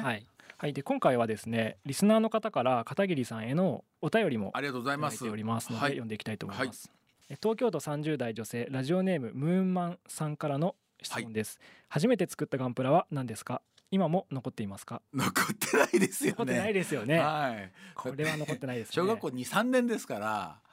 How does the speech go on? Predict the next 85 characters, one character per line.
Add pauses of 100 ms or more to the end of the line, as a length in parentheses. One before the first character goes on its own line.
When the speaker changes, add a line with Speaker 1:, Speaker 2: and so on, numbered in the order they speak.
(300)
Speaker 2:
も
う
相
当
前
な
の
で、
最
初
作
っ
た
の
は、
え
ー
と、
買
え
な
か
っ
た
時
に、 (540)
親
戚
の、 (340)
え
ー、 (100)
大
お
ば
さ
ん
に
送
っ
て
も
ら
っ (140)
た、 (380)
シ
ャ
ア
専
用
ゲ
ル
グ
百
四
十
四
分
の
一
で
す
ね。 (600)
Speaker 1:
シ
ャ
ア
専
用
の
ゲ
ル
グ
グ
な
ん
で
す
か？
Speaker 2:
は
い。
Speaker 1:
は
い。 (500)
な
る
ほ
ど。